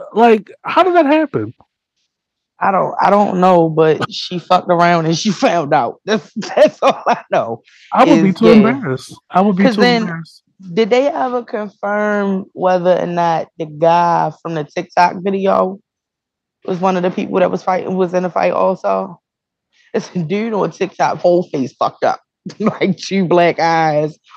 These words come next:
Speaker 2: bruises all over his face, all that shit. And he was like, "Well,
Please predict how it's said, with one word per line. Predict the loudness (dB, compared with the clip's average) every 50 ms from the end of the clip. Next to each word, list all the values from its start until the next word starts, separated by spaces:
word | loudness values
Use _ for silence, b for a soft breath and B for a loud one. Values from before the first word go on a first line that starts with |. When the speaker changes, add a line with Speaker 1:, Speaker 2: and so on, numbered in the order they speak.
| -20 -14
Speaker 2:
bruises | -6 -4 -2 0 0 0 -2 -4 -4 -4 -6 -4 -2
all | 0 0 2 0
over | 0 -2 -2 -4
his | -4 -4 -4 -6 -8 _
face, | -6 -4 -4 -2 -4 -4 -8 _ _ _ _ _ _ _ _ _ -6 -2
all | 0 0 2 2
that | 0 0 0
shit. | -4 -6 -6 -6 -6
And | -6
he | -4 -4 -4
was | -2 -4 -4 -4 -2
like, | 0 0 0 0 0
"Well, | 2 2 2 2 0 -4 _